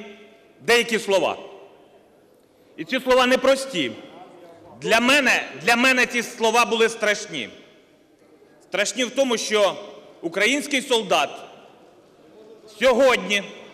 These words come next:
знаходиться на передовій незаконно і незаконно захищає нашу українську державу. Ви знаєте,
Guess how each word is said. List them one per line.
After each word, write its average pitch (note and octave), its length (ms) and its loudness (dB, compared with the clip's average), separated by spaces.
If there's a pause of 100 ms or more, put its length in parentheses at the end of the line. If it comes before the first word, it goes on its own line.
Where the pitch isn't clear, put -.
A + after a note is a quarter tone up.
(300)
знаходиться G#3 1000 0 (160)
на G#3+ 140 0
передовій A3+ 480 0
незаконно F#3+ 680 -2 (400)
і G#3+ 100 -2
незаконно B3 600 2
захищає G#3+ 680 2 (440)
нашу G#3 440 0 (120)
українську F#3 560 -2
державу. C3+ 520 -4 (2250)
Ви D#3+ 80 -8
знаєте, G3 680 2